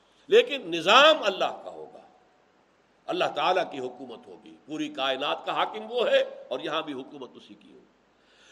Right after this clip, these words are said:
اچھا، اگر یہ بھی پسند نہیں ہے تو پھر آؤ، تلوار ہمارے اور تمہارے درمیان فیصلہ کرے گی، میدان میں آ جاؤ۔ تو وہاں یہ نہیں تھا کہ تم لازماً ایمان لاؤ ورنہ تمہیں قتل کر دیا جائے گا، نہیں۔ یہ صرف اہل، اہل عرب کے مشرکین کے لیے تھا،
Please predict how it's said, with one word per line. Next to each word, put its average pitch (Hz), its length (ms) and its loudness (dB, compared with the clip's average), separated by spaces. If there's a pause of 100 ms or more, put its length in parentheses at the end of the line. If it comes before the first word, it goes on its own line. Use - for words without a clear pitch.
(120)
اچھا، 196 240 0
اگر 226 200 4
یہ 214 140 4
بھی 277 100 -2
پسند 269 380 0
نہیں 285 180 -2
ہے 233 200 -6 (180)
تو - 80 -14
پھر 196 180 -2
آؤ، 156 340 -2
تلوار 139 400 -2
ہمارے 135 340 -4
اور 123 80 -6
تمہارے 120 360 -8
درمیان 104 400 -12
فیصلہ 101 360 -16
کرے 117 220 -12
گی، 117 140 -16
میدان 82 420 -16
میں 85 120 -20
آ - 140 -20
جاؤ۔ - 120 -20 (920)
تو 202 100 -12
وہاں 190 320 2
یہ 294 220 -2
نہیں 294 240 -6
تھا 247 180 2
کہ 247 140 -6
تم 226 220 -10
لازماً 214 520 -2
ایمان 254 380 -4
لاؤ 269 260 2
ورنہ 240 240 -2
تمہیں 220 280 -6
قتل 190 200 -8
کر 151 140 -8
دیا 120 220 -12
جائے 85 220 -14
گا، 104 40 -16
نہیں۔ - 240 -16 (760)
یہ 156 120 -4
صرف - 360 -4 (140)
اہل، 190 180 2 (200)
اہل 196 220 2 (120)
عرب 240 300 0
کے 185 100 -4
مشرکین 139 580 -12
کے 113 80 -12
لیے 110 220 -12
تھا، 107 320 -12